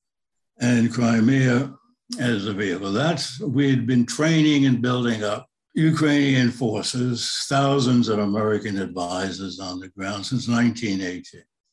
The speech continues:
And apparently the deal was, the plan was this.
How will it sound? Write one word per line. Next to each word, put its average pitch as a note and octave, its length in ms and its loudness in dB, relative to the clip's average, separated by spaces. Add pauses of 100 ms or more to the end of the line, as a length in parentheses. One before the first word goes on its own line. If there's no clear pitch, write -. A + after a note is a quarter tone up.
(420)
And C3 120 2
apparently D3+ 1000 2
the C#3+ 240 0
deal E3 340 4
was, A#2 400 2
the A2+ 60 0
plan D3+ 440 0
was G2+ 280 -2
this. - 460 -18